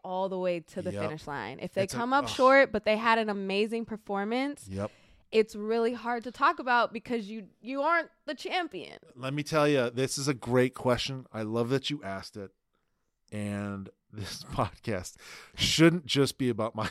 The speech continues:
Speaker 2: opinion, but I, of course, have an immediate, strong opinion on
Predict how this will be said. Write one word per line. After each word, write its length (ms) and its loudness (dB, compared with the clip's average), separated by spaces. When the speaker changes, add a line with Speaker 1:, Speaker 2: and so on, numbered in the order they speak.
Speaker 2:
opinion, 420 -12
but 120 2
I, 120 4
of 160 0
course, 600 4
have 220 0
an 100 0
immediate, 800 0
strong 1040 -2
opinion 400 -12
on 160 -14